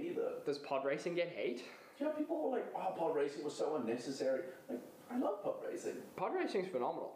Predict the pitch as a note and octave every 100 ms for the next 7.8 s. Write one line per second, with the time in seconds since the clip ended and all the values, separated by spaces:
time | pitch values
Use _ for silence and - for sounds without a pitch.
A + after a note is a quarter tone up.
0 | A#3 D4 C#4+ G#3+ F3 F#3+ C#4+ A3 G#3 G3
1 | C#3+ D3 C3 D3+ F3 G3 G3+ - - -
2 | - - - - - G#3 G3 - B2 G2
3 | - D#3 F#3 F#3+ G3 D#3 C#3 C3 C3 B2+
4 | B2+ A#2+ G#2+ A2+ A2 A2 G#2 G#2 G#2 -
5 | G#2+ G#2 A#2+ A#2 A2 A#2 G#2+ - A2+ G#2+
6 | G2+ - G2+ - G#2+ G2 F#2 F2+ F2 F#2
7 | F2+ F2+ G2 - G2 F#2+ F2 E2+